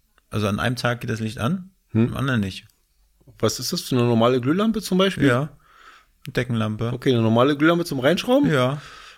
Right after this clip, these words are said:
Speaker 2: Äh, hatten wir sehr oft das Problem in früheren Situationen, also damals noch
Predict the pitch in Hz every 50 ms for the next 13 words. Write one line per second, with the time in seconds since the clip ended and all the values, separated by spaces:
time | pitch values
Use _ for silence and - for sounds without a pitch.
0 | _ - - 117 117 120 120 120 120 117 117 117 113 113 113 110 110 110 110 110
1 | 110 110 110 107 101 90 117 139 156 170 165 160 139 139 143 170 175 - 254 196
2 | - - 220 190 214 208 202 196 175 - - - 180 202 208 196 185 196 190 190
3 | 190 180 185 - 196 233 233 175 143 135 139 131 135 139 143 165 180 185 180 185
4 | 190 180 165